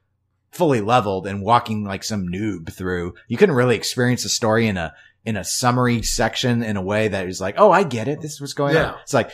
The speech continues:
Speaker 1: six months later, you're like, "Well, I don't remember the last part, but we're on mission six dash two now. So let's
Speaker 2: So
Speaker 1: go do,
Speaker 2: let's do it.
Speaker 1: let's do
Speaker 2: It's, yeah.
Speaker 1: six dash two."
Speaker 2: You know, so, so apparently we'll see. With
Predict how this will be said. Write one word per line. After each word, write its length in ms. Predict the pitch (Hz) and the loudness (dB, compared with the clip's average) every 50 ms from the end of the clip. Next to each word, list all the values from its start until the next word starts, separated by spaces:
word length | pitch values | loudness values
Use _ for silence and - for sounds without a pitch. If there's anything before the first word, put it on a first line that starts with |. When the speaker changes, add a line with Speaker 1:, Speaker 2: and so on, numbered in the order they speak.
| - | -14
Speaker 1:
six 260 | - - - 175 - 151 | -4 0 2 2 2 2
months 240 | 147 139 131 127 - | 0 0 0 2 4
later, 200 | 143 147 143 127 | 6 6 6 6
you're 120 | 113 107 104 | 4 0 0
like, 180 | 98 98 - | -2 -4 -6
"Well, 180 | - 78 80 90 | -8 -10 -8 -4
I 40 | 110 | -2
don't 120 | 120 117 | -2 -2
remember 260 | 104 95 90 98 98 92 | -2 -4 -4 -6 -6 -6
the 60 | 85 80 | -6 -6
last 280 | 90 92 101 90 - - | -4 -4 -4 -4 -6 -8
part, 160 | 85 82 78 | -8 -8 -8
but 100 | 90 90 | -6 -4
we're 140 | 92 107 113 | 0 2 2
on 180 | 113 110 104 | 2 2 2
mission 360 | 107 117 113 - 104 98 92 | 0 -2 -2 -2 -4 -4 -6
six 340 | - - - 117 - - - | -4 -4 -4 -4 -6 -6 -6
dash 320 | - 110 104 98 98 - - | -4 -4 -2 -2 -4 -6 -8
two 240 | - 117 104 95 | -6 -6 -6 -4
now. 320 | 87 101 107 107 92 76 78 | -4 -6 -6 -4 -6 -6 -8
So 220 | 78 - 90 85 82 | -8 -8 -10 -10 -8
let's 220 | 87 101 - - | -10 -12 -12 -8
Speaker 2:
So 120 | - 123 | -6 -6
Speaker 1:
go 80 | 113 110 | -4 -2
do, 60 | - | -2
Speaker 2:
let's 160 | - - - | -2 -2 -2
do 240 | - - 247 226 185 | 0 0 2 2 2
it. 80 | 139 113 | 2 0
Speaker 1:
let's 140 | 117 117 - | -2 -2 0
do 80 | - 156 | 2 2
Speaker 2:
It's, 100 | - - | 2 2
yeah. 80 | 165 | 2
Speaker 1:
six 120 | 160 165 151 | 4 4 6
dash 220 | 160 151 - - | 4 4 2 2
two." 260 | - 185 156 117 - - - - - - | 0 2 2 2 0 -2 -14 -20 -12 -6
Speaker 2:
You 80 | 147 151 | -4 -2
know, 140 | 147 151 151 | 0 0 0
so, 180 | 151 131 170 180 | -2 -4 -6 -8
so 200 | - - 175 156 | -4 -2 0 0
apparently 540 | 127 175 233 254 247 226 220 214 196 156 - - - - _ _ _ _ _ _ _ | 0 2 0 0 0 0 -4 -6 -6 -10 -16 -20 -20 -20 _ _ _ _ _ _ _
we'll 220 | 175 175 196 202 | -2 2 4 4
see. 260 | - - 147 117 101 - - _ - - - _ _ _ _ - | 4 2 -2 -4 -4 -6 -14 _ -20 -20 -20 _ _ _ _ 0
With 300 | 139 156 156 131 - | 2 2 2 2 0